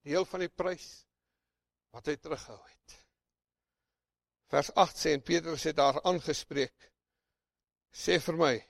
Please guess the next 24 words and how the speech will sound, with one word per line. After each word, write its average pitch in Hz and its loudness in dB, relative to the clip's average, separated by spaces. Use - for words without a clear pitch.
of 165 0
julle 143 4
die 139 -4
grond 156 0
vir 127 -16
soveel 135 -4
verkoop 127 -4
het." 117 -4
En 147 -2
sy 147 -6
sê, 131 -6
natuurlik 180 -8
soos 156 -10
hulle 143 -4
voorgenem 175 0
het, 185 2
soos - -12
hulle 117 -8
vooraf 151 4
gepraat 156 4
het, 131 -4
"Ja, 127 4
vir - -12
soveel." - -20